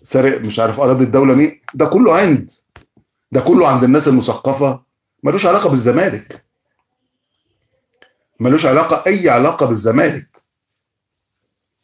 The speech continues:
ملوش أي علاقة بالزمالك. يعني ارحمونا، الله يكرمكم. ارحمونا من اللي بتعملوه في الزمالك. الله يكرمكم، الصراع لن يفيد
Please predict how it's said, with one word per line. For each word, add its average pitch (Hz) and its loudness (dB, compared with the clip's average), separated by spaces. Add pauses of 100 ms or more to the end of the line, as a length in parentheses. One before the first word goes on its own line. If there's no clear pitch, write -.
(380)
ملوش 135 0
أي 160 2
علاقة 143 -2
بالزمالك. 113 -4 (1160)
يعني 110 -4
ارحمونا، 151 0
الله 139 4
يكرمكم. 139 -2 (200)
ارحمونا 135 0
من 123 2
اللي 113 -2
بتعملوه 113 -2
في 123 -8
الزمالك. 107 -6 (840)
الله 113 0
يكرمكم، 135 -2
الصراع 127 0
لن 127 2
يفيد 127 -6